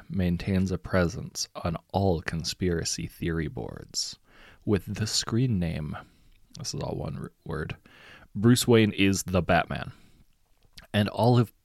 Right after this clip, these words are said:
his posts have titles like, "Bruce Wayne is Batman,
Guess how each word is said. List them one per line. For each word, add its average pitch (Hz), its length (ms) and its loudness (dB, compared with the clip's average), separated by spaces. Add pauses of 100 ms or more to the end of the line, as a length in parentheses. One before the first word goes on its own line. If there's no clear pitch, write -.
(120)
his 107 160 -2
posts - 480 0
have - 180 -2
titles 101 440 2
like, 95 260 0 (340)
"Bruce 170 320 12
Wayne 202 300 12
is 147 200 10
Batman, 143 600 12